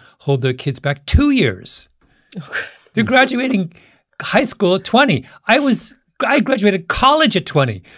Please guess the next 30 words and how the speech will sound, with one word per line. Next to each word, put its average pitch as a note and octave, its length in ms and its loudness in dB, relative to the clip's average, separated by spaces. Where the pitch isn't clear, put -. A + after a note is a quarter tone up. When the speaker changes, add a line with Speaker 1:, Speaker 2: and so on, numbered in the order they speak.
Speaker 1:
W-, A#3 240 -6
is D#3+ 180 2
no A3 260 4
one D4 140 4
in B3 80 4
a A#3 80 4
hurry G3 260 6
to A#3 60 4
get F#3 140 4
out G3 140 4
in G3+ 40 -6
the E3+ 100 0
real F3+ 220 4
world? G3 440 0
Speaker 2:
<laughs> C#4+ 200 -6
Speaker 1:
Like, F#3+ 120 2
are G3 80 4
we A3 120 2
gonna A#3+ 180 2
extend A3 580 2
childhood F#3 500 2
indefinitely F3+ 680 0
now? G3 260 2
I F3+ 60 2
mean, E3+ 200 0
the - 60 -20
whole C#4 120 -8
thing F3+ 180 -6
is C3 140 -6
ridiculous. B2+ 580 -14